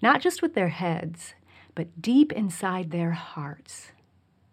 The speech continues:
Maybe you're not used to giving affirming words to your child. It's just not your personality. I understand.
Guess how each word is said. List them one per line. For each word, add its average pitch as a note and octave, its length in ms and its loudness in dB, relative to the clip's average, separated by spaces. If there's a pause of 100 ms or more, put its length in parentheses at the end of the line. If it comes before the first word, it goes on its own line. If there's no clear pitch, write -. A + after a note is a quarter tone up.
(960)
Maybe A3 260 6
you're G#3 220 6
not G3 200 4
used G3 340 -2
to F#3 60 0
giving F3+ 320 2
affirming E3 520 2
words D#3 380 -2
to - 120 -8
your D3 120 -2
child. - 560 -10 (280)
It's A3+ 140 0
just E4+ 280 2
not C4+ 320 2
your A3+ 200 2
personality. - 960 -4 (1000)
I E3+ 200 2
understand. F3 760 -6